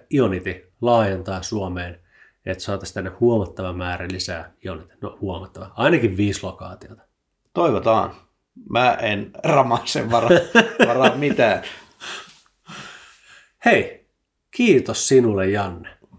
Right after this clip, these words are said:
Speaker 2: Kiitos
Speaker 1: Sä olet,
Speaker 2: itsellesi.
Speaker 1: sä olet lähdössä reissuun. Kerrotko vielä lyhyesti, mihin sä oot menossa?
Speaker 2: Tätähän siis nauhoitellaan tässä,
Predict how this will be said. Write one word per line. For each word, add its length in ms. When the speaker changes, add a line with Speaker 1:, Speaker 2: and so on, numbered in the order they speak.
Speaker 2:
Kiitos 200
Speaker 1:
Sä 120
olet, 140
Speaker 2:
itsellesi. 560
Speaker 1:
sä 160
olet 180
lähdössä 340
reissuun. 580
Kerrotko 380
vielä 280
lyhyesti, 800
mihin 220
sä 120
oot 120
menossa? 520
Speaker 2:
Tätähän 380
siis 180
nauhoitellaan 720
tässä, 520